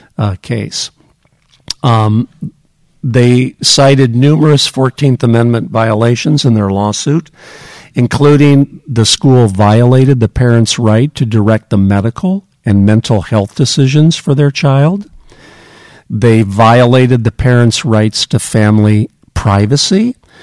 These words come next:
The Due Process Clause of the Fourteenth Amendment and the Florida Constitution protects the sanctity of the family as an institution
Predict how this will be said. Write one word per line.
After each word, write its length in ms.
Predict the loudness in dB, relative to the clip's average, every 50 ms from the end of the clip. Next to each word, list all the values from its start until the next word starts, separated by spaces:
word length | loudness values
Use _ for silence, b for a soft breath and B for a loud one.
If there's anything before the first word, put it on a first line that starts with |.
| B B B B B B B
The 100 | -6 -2
Due 140 | 0 0 0
Process 480 | 0 2 2 2 2 2 2 0 0 -2
Clause 580 | -2 0 0 2 2 2 2 2 0 -2 -4 -6 -6
of 140 | -6 -4 -4
the 60 | -4
Fourteenth 520 | -4 -2 -2 -4 -2 0 0 0 0 0 0
Amendment 580 | 0 2 2 2 2 2 2 0 -2 -4 -8 b b b b b b b _ 0
and 320 | 2 4 4 6 6 4
the 60 | 4
Florida 380 | 2 2 2 2 4 4 2 2
Constitution 1000 | 2 2 2 2 2 0 0 -2 -4 -2 0 0 0 0 0 0 0 0 0 0
protects 680 | 0 -2 -2 -4 -4 -4 -6 -4 -4 -4 -4 -4 -6 -4
the 120 | -4 -4
sanctity 720 | -2 -2 -2 0 2 2 2 2 2 0 0 2 2 2 2
of 100 | 2 0
the 80 | -2
family 600 | -4 -2 -2 0 0 2 2 2 2 0 0 0
as 220 | -2 -2 -2 -2 -2
an 80 | 0
institution 1040 | 0 0 0 -2 -4 -6 -8 -4 -2 0 0 0 0 -2 -2 -2 -2 -2 -2 -4